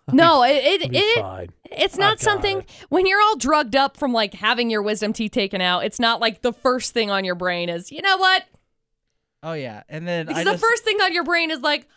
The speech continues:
Speaker 2: "I really wanna get, like, some ice cream."
Speaker 3: Yep, that's exactly what it was. I got
Speaker 2: Yep.
Speaker 3: me a Frosty.
Speaker 2: Ah, lifesaver.
Speaker 3: And apparently I sent, uh, you guys a photo.
Speaker 2: Yeah, you did.
Speaker 1: You did.
Speaker 3: And I text you guys, and I don't remember any of that.
Speaker 2: That's so crazy.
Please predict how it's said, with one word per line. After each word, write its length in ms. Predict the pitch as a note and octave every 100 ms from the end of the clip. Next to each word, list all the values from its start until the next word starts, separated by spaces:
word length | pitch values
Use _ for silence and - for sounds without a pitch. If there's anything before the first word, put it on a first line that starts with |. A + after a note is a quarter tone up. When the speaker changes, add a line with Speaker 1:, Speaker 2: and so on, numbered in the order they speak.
| _
Speaker 2:
"I 80 | -
really 260 | A#3 E4 F#4+
wanna 240 | G4+ G#4+
get, 160 | G4 G4
like, 220 | G4 C4+
some 180 | E4 D#4 -
ice 340 | A3+ D4+ -
cream." 420 | - E4+ D#4+ C4
Speaker 3:
Yep, 220 | D#3+ G#3 - _ -
that's 200 | C#3+ D#3+
exactly 420 | D3 E3+ F3 F3+
what 140 | F#3
it 60 | F3
was. 320 | G#3 F#3 D#3 -
I 60 |
got 140 | D3+ D#3+
Speaker 2:
Yep. 120 | A#3
Speaker 3:
me 40 | E3+
a 40 |
Frosty. 540 | A3 F3+ F3 - C3+ - -
Speaker 2:
Ah, 380 | F4+ F#4+ D4 - _ _ _ _ -
lifesaver. 520 | A3 G#3+ - F3+ E3+
Speaker 3:
And 300 | A3 G3+ F#3 _ _ -
apparently 560 | D#3+ G3+ G#3+ F#3+ F3+
I 160 | C3 E3
sent, 300 | E3 E3+ C#3 _ -
uh, 180 | C#3 C3+
you 140 | D3
guys 220 | D3+ C3+ C3
a 40 |
photo. 400 | - A2+ G#2+ C#3
Speaker 2:
Yeah, 160 | G#3 F#4+
you 140 | G#4 A#3+
did. 360 | B3+ A3+ B3 -
Speaker 1:
You 60 | C#3
did. 320 | E3 C3+ G2+ -
Speaker 3:
And 160 | E3
I 140 | D#3+ D#3
text 320 | D#3 D3 -
you 80 | C#3
guys, 340 | C3+ D3+ F3
and 220 | F3+ D#3
I 160 | E3 G#3
don't 160 | G3 D#3
remember 500 | D#3+ D3+ D3+ D3 -
any 280 | C#3+ C3+ A#2+
of 120 | A2 G#2
that. 200 | G#2 -
Speaker 2:
That's 220 | E4 -
so 280 | - B3+ B3
crazy. 600 | - G#3+ G#3 F3 D#3+